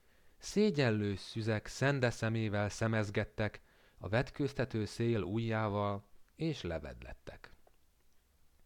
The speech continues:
Halódó koronájukkal a csábító játszott a nedves avaron egy zizgő, magányos táncot. Néha nap felugrott a meztelen ágak közé,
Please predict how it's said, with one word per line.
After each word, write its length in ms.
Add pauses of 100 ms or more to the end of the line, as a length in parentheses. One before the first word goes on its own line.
(160)
Halódó 560
koronájukkal 960 (480)
a 120
csábító 540
játszott 680
a 100
nedves 440
avaron 420
egy 140
zizgő, 600 (220)
magányos 580
táncot. 540 (1120)
Néha 360
nap 340
felugrott 560
a 100
meztelen 480
ágak 400
közé, 420